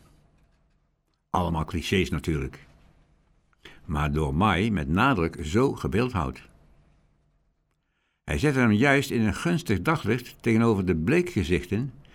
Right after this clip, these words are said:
die uit waren op land en goud. Maar Meulenhof heeft niet het lef het anti-Winnetou-gezeur te negeren.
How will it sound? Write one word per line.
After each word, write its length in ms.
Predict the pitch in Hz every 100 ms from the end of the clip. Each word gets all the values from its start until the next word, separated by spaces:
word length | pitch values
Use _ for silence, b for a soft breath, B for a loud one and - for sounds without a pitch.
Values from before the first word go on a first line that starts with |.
| b -
die 220 | 90 -
uit 220 | 139 151
waren 340 | 107 92 98
op 100 | 107
land 340 | 87 95 151 135
en 140 | 85
goud. 440 | - 160 135 - - - - - _ _ _ _ _ _ _ _ _ _ _ _ _ _ _ _ _
Maar 180 | 78 80
Meulenhof 460 | 104 127 113 107 95
heeft 180 | 90
niet 160 | 95 139
het 80 | 131
lef 500 | 131 165 - - - b b b
het 200 | - -
anti-Winnetou-gezeur 1700 | 131 135 117 104 110 139 131 127 127 - 98 104 95 113 131 - - -
te 100 | 101
negeren. 640 | 95 101 131 160 110 71